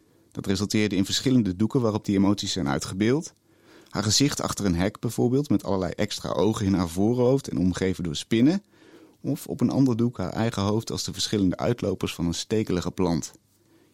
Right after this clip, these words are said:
In de animatievideo's Een liefdesbrief van Lettervermicelli gaat het over de onzekerheid om een geliefde direct aan te spreken. In plaats daarvan zijn het de vermicelli-letters die de boodschap overbrengen.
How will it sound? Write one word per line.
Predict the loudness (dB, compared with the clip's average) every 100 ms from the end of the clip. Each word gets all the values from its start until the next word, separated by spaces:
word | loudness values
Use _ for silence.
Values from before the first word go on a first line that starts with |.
| _
In | -4
de | 0
animatievideo's | 2 2 2 0 -2 0 2 2 2 0
Een |
liefdesbrief | 0 0 -2 -6 -2 -4
van | -2 0
Lettervermicelli | 0 -2 -2 2 2 2 0 0 -2 -6
gaat | _ -10 -4
het |
over | -4 -2
de | -2
onzekerheid | 0 2 0 0 -2 0
om | -2
een | 0
geliefde | 0 0 0 -2
direct | 0 -2 -2
aan | -2 -2
te | -4
spreken. | -4 -2 -2 -2 -6 -10 -20 _ _ _
In |
plaats | -10 -8 -4
daarvan | -4 2 2
zijn | 2 0
het | -2
de |
vermicelli-letters | -2 0 2 2 2 2 0 -2 -6
die | -4
de | -2
boodschap | -2 -4 -8 -8
overbrengen. | -10 -10 -14 -14